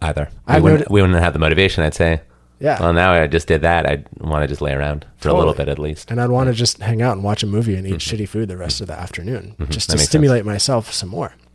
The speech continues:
Speaker 2: you know, because when we have an ejaculatory orgasm, we're telling our system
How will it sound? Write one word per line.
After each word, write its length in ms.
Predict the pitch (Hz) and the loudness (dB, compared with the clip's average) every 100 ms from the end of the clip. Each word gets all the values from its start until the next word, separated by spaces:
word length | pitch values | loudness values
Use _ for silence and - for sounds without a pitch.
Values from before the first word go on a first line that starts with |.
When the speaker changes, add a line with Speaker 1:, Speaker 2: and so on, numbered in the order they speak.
| _ - | _ -10
Speaker 2:
you 100 | 110 | -6
know, 120 | 95 | -4
because 260 | 110 147 127 | -2 2 2
when 120 | 139 | 4
we 100 | 135 | 4
have 180 | 123 139 | 4 4
an 80 | 127 | 2
ejaculatory 640 | 110 131 131 117 107 131 | 2 2 2 0 2 2
orgasm, 600 | 113 110 139 104 101 104 101 - - - - _ | 2 2 2 0 0 -2 -4 -12 -16 -20 -20 _
we're 180 | 113 117 | 0 0
telling 380 | - 135 131 113 | 2 2 2 2
our 100 | 101 | 0
system 560 | - 170 - 117 104 | -2 -2 -2 -2 -2